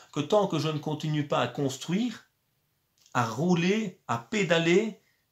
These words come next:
je vais m'arrêter petit à petit, voire chuter. Et c'est ce que le Coran nous rappelle justement. وَأَنْفِقُوا فِي سَبِيلِ اللَّهِ وَلَا تُلْقُوا بِأَيْدِيكُمْ إِلَى التَّهْلُكَةِ وَأَحْسِنُوا إِنَّ اللَّهَ يُحِبُّ الْمُحْسِنِينَ.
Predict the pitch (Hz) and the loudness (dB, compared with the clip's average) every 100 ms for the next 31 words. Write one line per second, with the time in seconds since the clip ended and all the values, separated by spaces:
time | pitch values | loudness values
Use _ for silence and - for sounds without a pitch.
0 | - 123 131 135 135 131 147 147 - 160 | -4 2 4 6 6 6 2 0 -2 -4
1 | 151 143 135 135 127 - 170 131 147 147 | -2 -2 -4 -2 -4 -2 -2 2 0 0
2 | - 139 - - 90 _ _ _ _ _ | -4 -8 -12 -16 -18 _ _ _ _ _
3 | _ _ _ _ - - 123 185 185 156 | _ _ _ _ -20 -6 -2 -2 0 0
4 | 151 156 190 180 139 131 139 120 107 - | 2 2 2 2 2 2 2 -2 -4 -8
5 | 104 101 - - - 110 117 170 165 127 | -8 -8 -12 -20 -4 0 2 2 0 -2
6 | 180 - 165 139 151 139 131 123 139 120 | -6 -4 -6 -4 -4 -2 -2 0 0 0
7 | 110 113 180 185 113 - _ - - 147 | -2 0 0 0 -2 -8 _ -10 0 2
8 | 139 127 127 175 135 143 143 123 127 120 | 4 2 0 -2 -2 0 0 2 2 2
9 | 110 120 175 147 139 127 117 110 139 120 | -2 -2 -4 -2 -4 -2 -2 -2 -2 -2
10 | 104 104 - - - - - 131 147 - | -6 -10 -14 -16 -20 -12 0 2 2 0
11 | - 143 156 214 214 - - _ 143 139 | 0 2 2 2 0 -4 -20 _ 2 2
12 | 117 117 156 139 127 127 175 151 127 117 | 2 0 0 2 0 0 -4 -4 -4 -4
13 | 110 - - 110 110 104 95 - | -6 -10 -8 -6 -6 -8 -10 -14